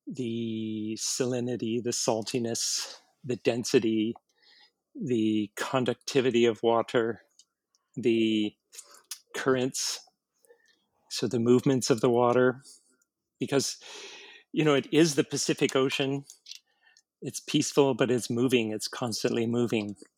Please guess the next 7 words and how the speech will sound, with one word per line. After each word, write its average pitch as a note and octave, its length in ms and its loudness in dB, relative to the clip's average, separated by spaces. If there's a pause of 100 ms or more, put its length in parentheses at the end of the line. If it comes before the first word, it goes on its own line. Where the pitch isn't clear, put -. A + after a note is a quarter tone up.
(880)
Um, A#2 580 -4
so B2 240 -2
it's B2 140 -4
passive, C3 600 -6
but B2+ 120 -4
it's B2+ 160 -2
active B2+ 520 -4